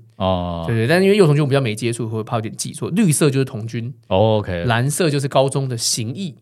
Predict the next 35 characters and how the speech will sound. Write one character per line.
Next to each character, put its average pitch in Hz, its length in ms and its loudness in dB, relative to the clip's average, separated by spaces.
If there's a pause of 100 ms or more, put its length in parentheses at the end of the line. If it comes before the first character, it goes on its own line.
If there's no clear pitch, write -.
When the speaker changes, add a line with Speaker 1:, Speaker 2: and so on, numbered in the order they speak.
(120)
Speaker 1:
嗯。 127 260 2 (640)
Speaker 2:
然 127 180 -2
后 151 220 2
再 160 140 0
来 147 60 2
到 151 100 2
大 147 260 -2
学 110 220 -8
就 131 100 -4
是 139 80 -4
红 113 380 -6
色， - 300 -8 (140)
Speaker 1:
嗯。 127 200 6
Speaker 2:
罗 120 180 2
服。 85 340 -8 (420)
那 254 120 0
如 220 100 4
果 208 140 6
你 143 60 4
看 170 120 4
哦， 143 200 0 (200)
到 190 140 4
了 147 80 6
大 175 180 2
学 139 200 0
之 143 80 0
后， 143 80 2
你 120 80 0
再 220 160 4
往 127 280 2
上 185 280 -2
到 160 120 0
服 127 300 -4
务 139 80 0
员 113 220 -4